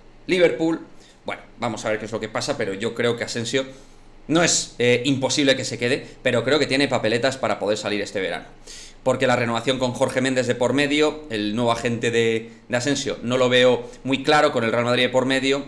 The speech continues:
y si está con Jorge Méndez, Asensio ahora es para buscar sobre todo una buena salida, me da a mí la sensación. Interesante al final, como decimos, para poder maniobrar realmente bien con la masa salarial,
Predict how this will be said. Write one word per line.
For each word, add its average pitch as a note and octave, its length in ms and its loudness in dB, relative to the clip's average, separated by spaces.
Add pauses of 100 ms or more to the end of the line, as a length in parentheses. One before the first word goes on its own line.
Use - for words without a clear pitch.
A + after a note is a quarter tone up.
y C3 80 -8
si A#2+ 140 -6
está B2 180 -6
con B2 160 -4
Jorge B2 260 -2
Méndez, B2 520 0 (360)
Asensio B2 400 0
ahora B2 180 6
es B2 120 -4
para B2 160 4
buscar A#2 260 0
sobre A#2 200 0
todo A2+ 160 -2
una A2+ 120 0
buena G#2+ 220 -2
salida, A2 320 -4 (160)
me A2 120 -4
da A#2+ 80 2
a A#2+ 40 2
mí A#2 80 0
la A2+ 120 -4
sensación. - 380 -14 (520)
Interesante G3 440 4
al A#3+ 60 4
final, A#3 380 2
como C#3+ 200 2
decimos, E3 380 0
para C#3 220 2
poder C#3 240 4
maniobrar F3 440 2
realmente D3+ 460 2
bien D#3+ 160 2
con B2 100 2
la A#2 80 0
masa C3+ 220 -2
salarial, C#3 480 2